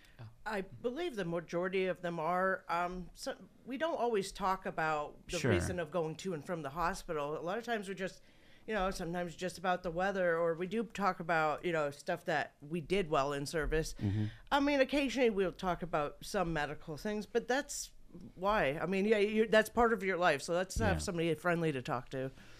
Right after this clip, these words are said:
Speaker 2: Yeah, well, and, and people don't realize, I, I think a civilian may not understand how, how rigorous, I, I'll use that word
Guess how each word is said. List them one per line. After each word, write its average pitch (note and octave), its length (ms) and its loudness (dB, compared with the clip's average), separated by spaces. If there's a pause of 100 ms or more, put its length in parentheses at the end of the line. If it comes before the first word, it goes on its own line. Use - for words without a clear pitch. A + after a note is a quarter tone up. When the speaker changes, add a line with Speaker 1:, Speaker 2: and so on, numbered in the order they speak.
(120)
Speaker 2:
Yeah, A2+ 380 8
well, A3+ 220 4 (160)
and, F#3+ 260 -2
and G3+ 160 4
people E4+ 200 8
don't D4 140 8
realize, D#3 800 6 (1200)
I, - 280 -2
I E3+ 100 8
think A#3+ 200 6
a C4+ 60 6
civilian G#3 640 6
may F#3+ 180 8
not F3+ 340 8
understand B2+ 840 4 (480)
how, D#3+ 760 6 (1000)
how F#3+ 220 8
rigorous, D3 960 4
I, A#2+ 100 6
I'll B2+ 180 4
use C3+ 200 8
that A#2 260 8
word E2+ 380 0